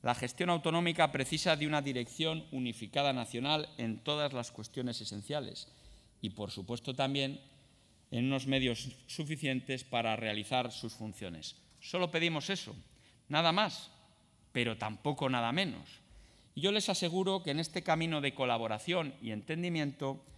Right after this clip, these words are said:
nos van a encontrar siempre. Señoras y señores procuradores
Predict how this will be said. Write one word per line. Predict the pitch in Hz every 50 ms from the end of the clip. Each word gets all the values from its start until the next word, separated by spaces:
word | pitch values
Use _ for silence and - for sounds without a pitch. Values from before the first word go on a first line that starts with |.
| - - - - - - _ -
nos | 135 120 117 113 127
van | 135 135 135 131 135 -
a | 110 110
encontrar | 113 107 110 110 107 101 110 110 101 98
siempre. | - - 92 87 82 76 - - - - - - - - - - - - - - - - - - - _ _ -
Señoras | - - - 147 156 180 190 190 196 190 190 180 - - - -
y | 151 143
señores | 135 - 143 139 151 156 151 151 -
procuradores | - - 123 123 110 113 104 101 98 101 95 82 71 76 - - -